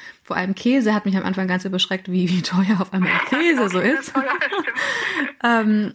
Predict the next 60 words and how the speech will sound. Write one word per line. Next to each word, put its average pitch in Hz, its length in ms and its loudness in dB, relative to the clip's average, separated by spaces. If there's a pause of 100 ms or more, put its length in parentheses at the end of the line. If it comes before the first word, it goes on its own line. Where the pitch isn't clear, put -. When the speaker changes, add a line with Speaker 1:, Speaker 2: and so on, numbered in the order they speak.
Speaker 1:
also 202 140 0
es 185 40 -4
sind 208 120 2
ja 196 60 0
doch 220 140 0
Sachen 202 280 0
irgendwie, 190 260 2
die 190 80 -2
man 180 100 0
vielleicht 185 200 -2
am 165 100 -4
Anfang 180 260 -2
nicht 180 140 -2
ganz 170 240 -4
so 165 100 -6
realisiert 156 560 -4
hat. - 180 -14 (400)
Wo 202 140 2
sind 311 160 2
denn 320 80 6
so 285 80 4
deiner 226 280 2
Erfahrung 220 340 0
nach 214 120 2
so 202 120 -4
die 190 120 0
größten 196 480 -2
Stolpersteine 226 1400 0
vielleicht 208 480 -2
auch, 208 140 -4
wenn 202 100 0
man 202 100 2
das 196 80 -4
so 202 60 -2
nennen 196 280 4
kann, 196 300 2 (360)
ähm, 185 300 2
auf 185 180 -2
die 202 140 0
dann 185 240 6
die, 180 260 2
die 175 120 -4
Jugendlichen 180 500 0
dann 170 240 0
so 175 100 0
stoßen? 170 640 -2
Und 180 160 2
wie 185 100 2
kann 190 200 4
man 185 120 6
dann 185 80 -4
auch 180 60 -2
als 185 140 -4
Elternpaar 190 800 0
da 185 100 0
vielleicht - 320 -6
auch - 100 -12
am 185 160 -8
besten 185 380 -4
unterstützen? 185 680 -6